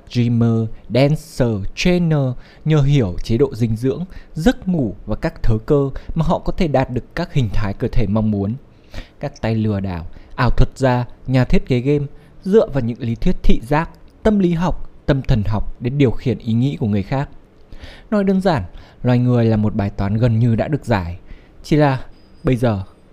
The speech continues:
họ muốn gì để có thể áp dụng các công thức và tương ứng thôi. Chẳng hạn, bạn muốn trở thành một idol đi. Ok, ở Hàn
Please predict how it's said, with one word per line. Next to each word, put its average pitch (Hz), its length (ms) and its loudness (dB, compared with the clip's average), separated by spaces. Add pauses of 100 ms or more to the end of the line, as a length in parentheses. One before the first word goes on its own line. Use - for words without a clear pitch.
(220)
họ - 300 -4 (100)
muốn 120 300 2
gì 127 340 0 (360)
để 104 100 -2
có - 120 0
thể 120 300 4
áp - 200 -2
dụng 175 200 4 (100)
các - 220 -4
công 123 160 0
thức 190 260 6
và 117 180 2
tương 107 140 -2
ứng 101 180 -2
thôi. 104 260 -2 (1040)
Chẳng 113 160 -2
hạn, 131 220 0 (300)
bạn - 160 -6
muốn 117 180 -2
trở 139 160 4
thành 113 200 0
một 110 100 -2 (100)
idol 117 340 0
đi. 117 100 -2 (520)
Ok, - 160 -2 (520)
ở 135 100 2
Hàn 123 220 2